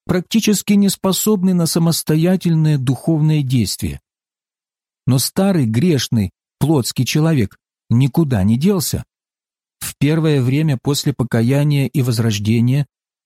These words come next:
находясь под влиянием новых особенных переживаний и эмоций, мы не замечаем этого. Когда же проходит немного времени,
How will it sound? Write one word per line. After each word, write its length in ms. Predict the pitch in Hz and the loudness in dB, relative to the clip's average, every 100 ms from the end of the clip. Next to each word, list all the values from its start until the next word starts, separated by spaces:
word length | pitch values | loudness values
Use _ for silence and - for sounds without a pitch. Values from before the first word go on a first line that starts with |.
| - | -2
находясь 560 | 120 120 147 165 190 - | 0 2 0 2 0 0
под 160 | 156 | -2
влиянием 720 | 135 143 143 170 175 170 143 139 | 0 0 2 2 2 2 2 2
новых 400 | 175 185 135 - | 2 2 0 -2
особенных 1040 | 117 - - 180 190 147 160 151 151 - | -4 -2 0 0 0 -2 0 0 -2 -2
переживаний 720 | - 135 123 120 123 156 151 | -2 0 0 0 0 0 0
и 240 | 120 113 117 | 0 0 0
эмоций, 540 | 113 160 180 - 160 - _ _ - | 2 0 0 0 -2 -2 _ _ -2
мы 260 | 123 202 220 | 0 2 2
не 140 | 208 | 2
замечаем 680 | 160 165 143 - 123 113 95 | 2 0 0 0 0 0 0
этого. 440 | 87 - 78 71 _ _ _ _ _ _ _ - | -2 -4 -6 -8 _ _ _ _ _ _ _ -2
Когда 320 | 107 104 117 | 0 0 0
же 120 | 107 | -2
проходит 520 | - 107 - 127 101 - | -2 -4 -2 0 0 0
немного 440 | 107 113 110 95 | 0 2 0 0
времени, 500 | 104 170 147 87 71 | 0 0 0 -2 -6